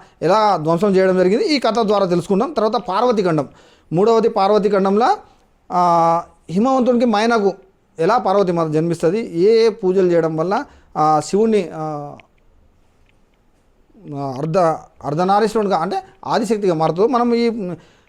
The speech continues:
ఆ, పరమేశ్వరుని ఎలా పొందిందో మన ఈ, ఈ ద్వారా, ఈ, ఈ ఖండం ద్వారా తెలుస్తుంది పార్వతీ ఖండంలో.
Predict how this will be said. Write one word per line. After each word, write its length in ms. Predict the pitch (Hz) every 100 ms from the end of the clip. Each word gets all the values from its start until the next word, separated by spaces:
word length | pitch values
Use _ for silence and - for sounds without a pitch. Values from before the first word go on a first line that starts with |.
| _
ఆ, 760 | 151 151 147 143 143 143 131 131 - _ _ _ _ _ _ _ _ 170
పరమేశ్వరుని 380 | 196 233 208
ఎలా 120 | 170 202
పొందిందో 320 | 185 180 277
మన 140 | 262
ఈ, 40 | 233
ఈ 260 | 226 196
ద్వారా, 260 | 175 185 220
ఈ, 100 | 185
ఈ 160 | 185
ఖండం 260 | 170 170 214
ద్వారా 160 | 196 196
తెలుస్తుంది 480 | 170 160 175 285
పార్వతీ 340 | 285 180 180 170
ఖండంలో. 320 | 160 165 294